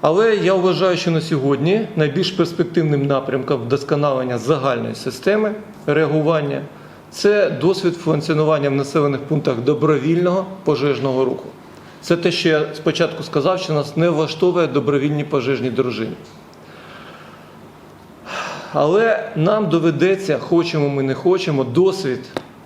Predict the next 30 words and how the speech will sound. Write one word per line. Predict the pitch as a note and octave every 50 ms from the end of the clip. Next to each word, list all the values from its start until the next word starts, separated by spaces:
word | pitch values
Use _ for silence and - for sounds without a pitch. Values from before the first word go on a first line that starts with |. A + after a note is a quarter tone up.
| - - - - - - - - -
каже | - - D#3+ D3+ C3 C3
про | C3 - C#3 C#3+
те, | C#3+ - F3 D3+
що | D3 - D#3 D3
нам | C#3+ C#3+ C#3+ C3+ A#2+ A#2
доведеться | E3 E3 D#3 F3 D3+ C3+ D#3 C3+ A#2+ A2+ - - A2+
все | A2+ - - A#2+
ж | A2 - -
таки | B2 A2+ - B2 A#2
до | - A#2 A#2
цього | A#2 - - C#3 A2 A2
повернутися | - C3 A2+ B2+ C#3 C#3+ D#3 G3+ A3 G#3 D#3 - - C#3+
і | B2+
розвивати | A#2+ C#3+ C3 C3+ C#3+ D#3 D3 D3 C#3+
саме | - - D#3 C3+ C3 C3+ B2+
цю | - - E3 D3 A#2
гібридну, | A2 B2+ B2 B2+ C#3+ D3+ E3 D#3 C3 C3
я | B2 B2+ B2 A#2 - - -
так | - B2+ A2
би | G#2 G#2+
сказав | - - B2 A#2 A2+ B2+ A#2 G#2+
би, | A#2 A#2
модель, | A#2 B2 A#2+ B2 C#3+ F#3 G3+ G3+ - - - - - -
тому | - D3+ D3 D#3
що | C#3+ - D3+ C3
вона | C#3 C#3 C3+
поєднує | C3+ C3+ C3+ C3+ C3 B2+ A#2 G#2+ A#2 A#2 A2+ - -
і | F3+
державний | D#3 C#3+ E3+ D#3+ - A#2+ C3+ B2+ A#2+ B2+ C#3 C#3+
підхід, | C#3 - E3 - - G#3 G3+